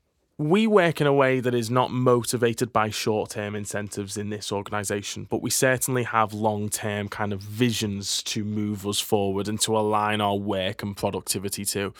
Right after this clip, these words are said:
We have targets that we work towards as, as an organisation and a company.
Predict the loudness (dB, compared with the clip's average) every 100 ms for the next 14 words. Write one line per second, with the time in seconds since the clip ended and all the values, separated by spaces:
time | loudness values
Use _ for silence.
0 | -16 -4 0 0 -4 -2 2 2 0 -2
1 | -4 -4 -4 -4 -4 -6 -6 -6 -8 -12
2 | -8 -4 -2 -2 -2 -2 -2 -6 -4 -6
3 | -4 -6 -2 0 0 -4 -4 -6 -4 -4
4 | -2 -4